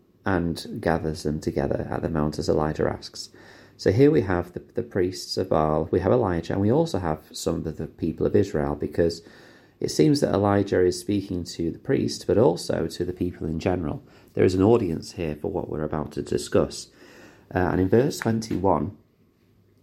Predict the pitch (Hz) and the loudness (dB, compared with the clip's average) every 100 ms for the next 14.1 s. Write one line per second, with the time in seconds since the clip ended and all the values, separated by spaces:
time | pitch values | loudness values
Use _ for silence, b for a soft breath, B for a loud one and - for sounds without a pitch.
0 | - 98 - 87 85 95 95 113 143 - | -4 -2 0 0 2 2 4 2 2 -2
1 | - 90 85 98 - 92 90 - 98 113 | -4 -4 -4 -6 -8 -8 -6 -2 0 2
2 | 139 98 85 - 98 104 - 80 - 107 | 0 -2 -4 -2 -2 -2 -2 -4 0 2
3 | 151 139 104 98 104 - 107 120 - 92 | 4 4 0 -2 -2 0 -2 -4 -4 -4
4 | 92 - 107 117 92 80 73 - - B | -4 0 0 0 -2 -4 -4 -8 -16 B
5 | B B - - 92 110 139 - 80 87 | B B -4 2 4 4 2 0 0 0
6 | 82 82 - 85 98 107 85 78 - B | -2 -2 -4 0 0 0 -4 -6 -10 B
7 | B B - - - 87 90 98 113 87 | B B -2 -2 0 2 4 2 2 -2
8 | 82 82 95 95 85 76 - b b b | 0 0 2 0 -4 -8 -10 b b b
9 | b 85 - 113 - - - 98 - - | b -6 0 0 2 0 2 -2 -2 -6
10 | 90 85 82 - 90 82 85 78 - - | -4 -4 -4 -4 0 2 2 0 -2 -8
11 | b b b b b b - 87 85 - | b b b b b b 2 4 4 -2
12 | - - 90 - - 131 78 76 82 90 | -2 2 2 0 -8 -10 -8 -6 -2 2
13 | 95 82 - 82 80 - - 85 73 73 | 4 4 2 0 -2 -6 -4 2 2 0